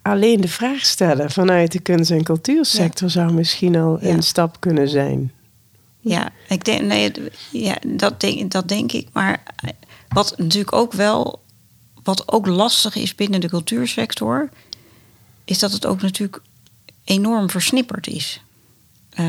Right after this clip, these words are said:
Speaker 2: hè, dit is, dit is, dit is één grote politieorganisatie die uit allerlei onderdelen bestaat, hè. Dus,
Speaker 1: Ja.
Speaker 2: eh, het heet Nationale Politie, maar, eh,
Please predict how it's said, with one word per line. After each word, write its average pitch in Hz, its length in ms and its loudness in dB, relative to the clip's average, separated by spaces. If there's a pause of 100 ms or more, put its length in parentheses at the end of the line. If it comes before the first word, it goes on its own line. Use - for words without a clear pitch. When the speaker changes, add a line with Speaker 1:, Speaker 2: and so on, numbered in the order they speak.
Speaker 2:
hè, 180 360 -2
dit - 200 -4
is, - 120 0 (340)
dit - 260 -4
is, 165 240 -2 (360)
dit - 280 -10
is 170 140 0
één 180 220 4
grote 185 320 0
politieorganisatie 170 840 0
die 160 160 0
uit 170 300 2
allerlei 160 280 4
onderdelen 156 480 2
bestaat, 147 340 0
hè. 190 180 0
Dus, 170 220 -2
Speaker 1:
Ja. 156 160 4 (140)
Speaker 2:
eh, 160 120 -2
het 165 180 -8
heet 151 180 -4
Nationale 156 400 0
Politie, 151 440 -2
maar, 156 240 0
eh, 156 60 -2